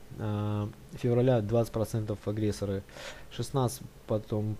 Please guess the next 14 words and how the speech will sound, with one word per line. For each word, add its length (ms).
второй 340
по 160
рейтингу, 500
ну 260
и 400
одиннадцать, 720
десять, 720
э, 680
десятого 400
апреля 300
был. 220
М, 520
на 120
покупку 840